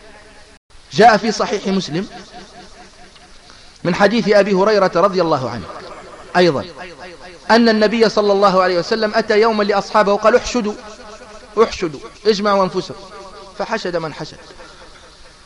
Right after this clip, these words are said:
فإن، قال: "احشدوا فإني سأقرأ عليكم ثلث القرآن". قال: "ثلث القرآن بصوت النبي صلى الله عليه وسلم؟" فجاء فقرأ عليهم: "قل هو الله أحد، الله الصمد، لم يلد ولم يولد فلم،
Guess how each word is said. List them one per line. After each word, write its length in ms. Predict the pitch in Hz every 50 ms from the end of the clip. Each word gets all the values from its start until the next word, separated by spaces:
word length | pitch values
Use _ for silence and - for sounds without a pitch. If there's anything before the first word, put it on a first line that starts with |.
| - - - - - - _ - - - - - - - - - _ -
فإن، 300 | - - 208 240 247 233 214 240 - - - -
قال: 220 | 185 190 190 226
"احشدوا 360 | 247 - - 240 233 226 226 196
فإني 300 | 214 233 233 226 220 208
سأقرأ 440 | - 220 220 220 220 214 208 202
عليكم 340 | 185 202 220 214 208 208 196 185 -
ثلث 240 | 214 196 185 - 185
القرآن". 320 | 165 - 156 143 143 131
قال: 220 | - - - 123 - - -
"ثلث 220 | 165 160 147 -
القرآن 340 | 151 - - 156 170 175 165
بصوت 340 | 156 147 - 175 170 156 -
النبي 300 | 147 151 151 151 160 156
صلى 120 | 151 151
الله 120 | 147 139 135 -
عليه 100 | 170 180
وسلم؟" 100 | 180 - - - - - - - - - - 170 - - - - - - - - - - - - - - - - - - - - -
فجاء 260 | 175 175 160 220 220
فقرأ 320 | - - 190 202 208 202 196
عليهم: 340 | 185 190 202 202 202 185
"قل 180 | 185 - 185 170
هو 140 | 165 170 175
الله 320 | 170 160 160 151 143 135 -
أحد، 160 | - - - - - - - - 180
الله 340 | 180 185 180 180 170 151 160
الصمد، 320 | 147 - - 160 147 123 - -
لم 200 | 143 185 202 202
يلد 220 | 185 175 156 143 147
ولم 260 | 180 196 202 190 180
يولد 280 | 175 190 196 202 196 196
فلم، 220 | 196 185 190 190